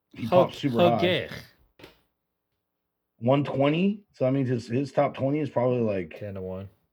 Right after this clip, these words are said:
Speaker 2: Fifteen.
Speaker 1: You think it's ten? Jesus, I would jump for that. Um,
Speaker 2: Your boy.
Speaker 1: Munoz? Sebastian Munoz on a birdie fest, bro.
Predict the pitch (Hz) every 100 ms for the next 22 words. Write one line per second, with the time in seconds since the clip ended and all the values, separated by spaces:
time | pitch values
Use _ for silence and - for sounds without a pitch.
0 | _ _ _ _ _ _ _ 101 - 98
1 | 98 135 151 110 - - 113 160 185 -
2 | 117 - - - - - - 120 - 110
3 | 113 98 113 110 - _ _ _ _ _
4 | _ 113 113 110 104 101 90 87 _ _
5 | _ _ _ _ _ _ _ _ _ _
6 | _ _ 131 131 156 190 226 262 - -
7 | - 113 160 226 135 123 233 170 120 107
8 | 95 147 233 - 90 80 - 80 80 82